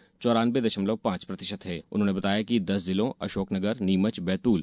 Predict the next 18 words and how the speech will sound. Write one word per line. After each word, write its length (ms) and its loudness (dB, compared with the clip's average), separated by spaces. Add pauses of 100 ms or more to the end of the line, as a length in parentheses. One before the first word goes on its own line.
गुना, 300 6
मंडला, 460 4
डिंडौरी, 460 0
शाजापुर, 500 -2
सीहोर, 580 0
सीधी 380 -2 (100)
और 200 0
उमरिया 380 0
में 200 2 (280)
शत 260 0
प्रतिशत 360 -2 (120)
डिजिटलाइजेशन 640 0
का 140 0
काम 260 -2
पूरा 240 4
हो 100 -2
चुका 220 -4
है। 200 -4